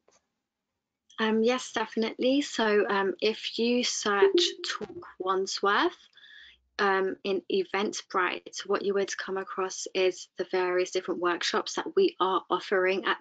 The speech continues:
the moment via telephone. Um, so, um, it is one-to-one at the moment due to the lockdown situation.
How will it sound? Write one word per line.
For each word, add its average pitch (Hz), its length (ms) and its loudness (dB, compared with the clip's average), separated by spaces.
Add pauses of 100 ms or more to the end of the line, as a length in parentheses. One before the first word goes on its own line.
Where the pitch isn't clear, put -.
the 190 60 0
moment 185 460 0
via 185 180 2
telephone. 214 640 2 (760)
Um, 196 240 0
so, 190 480 4
um, 185 260 0
it - 220 -6
is 208 220 2
one-to-one 190 520 0
at 170 120 -6
the 170 60 -4
moment 170 340 -2
due 190 180 0
to 180 180 -6
the 175 60 0
lockdown 165 500 -4
situation. 214 920 0